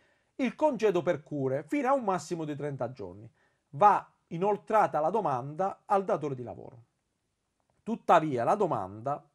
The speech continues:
deve passare attraverso un medico di famiglia o medico di base o medico convenzionato con il Servizio Sanitario Nazionale. È sempre la stessa persona fisica. Questo medico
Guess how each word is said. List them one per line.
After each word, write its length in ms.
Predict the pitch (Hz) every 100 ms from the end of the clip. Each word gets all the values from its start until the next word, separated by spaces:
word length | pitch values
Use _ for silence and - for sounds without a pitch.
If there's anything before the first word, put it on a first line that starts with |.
| _
deve 360 | - 220 180 -
passare 640 | 277 - - 175 151 156
attraverso 840 | 208 214 240 190 156 139 - 151 - _ _ _
un 200 | 294 277
medico 460 | 185 180 160 160 156
di 80 |
famiglia 600 | 156 151 139 131 135 143 - _
o 160 | 247 165
medico 320 | 143 135 202
di 100 | 262
base 540 | 185 135 104 117 156 156 _ _ _ _ _ _ _ _ _ _ _ _
o 200 | - 208
medico 440 | 220 190 160 147 147
convenzionato 800 | 160 147 151 131 139 123 123 185
con 140 | 285
il 60 | 254
Servizio 400 | 233 160 156 151
Sanitario 460 | 202 175 139 131
Nazionale. 540 | 127 90 - 104 95 - _ _ _ _
È 80 | -
sempre 340 | 160 233 196 175
la 80 |
stessa 320 | 160 160 - 143
persona 360 | 139 143 120
fisica. 440 | - - - - _ _ _ _ _ _ _
Questo 340 | - 170 - 339
medico 560 | 208 147 175 196 185